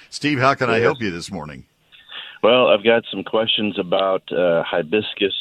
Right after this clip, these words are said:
Speaker 2: in a container. It's sort of large pot, probably fifteen gallon pot, and they're about
Speaker 1: Okay.
Speaker 2: six and a half feet tall.
Speaker 1: Okay.
Speaker 2: Um, in the winter, is it okay to just drag 'em into the garage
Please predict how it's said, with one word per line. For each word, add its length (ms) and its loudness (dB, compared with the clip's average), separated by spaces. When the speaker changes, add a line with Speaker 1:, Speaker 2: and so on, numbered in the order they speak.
Speaker 2:
in 680 0
a 120 -18
container. 640 0
It's 180 -8
sort 140 0
of 100 0
large 400 0
pot, 280 -2
probably 440 -2
fifteen 420 0
gallon 420 0
pot, 360 -2
and 120 0
they're 80 2
about 180 0
Speaker 1:
Okay. 120 -4
Speaker 2:
six 160 -10
and 100 -4
a 40 -4
half 180 -2
feet 200 -2
tall. 420 0
Speaker 1:
Okay. 280 -12
Speaker 2:
Um, 640 -2
in 220 4
the 100 4
winter, 640 2
is 260 0
it 140 0
okay 400 2
to 120 2
just 280 -2
drag 300 0
'em 100 2
into 160 0
the 80 -4
garage 540 0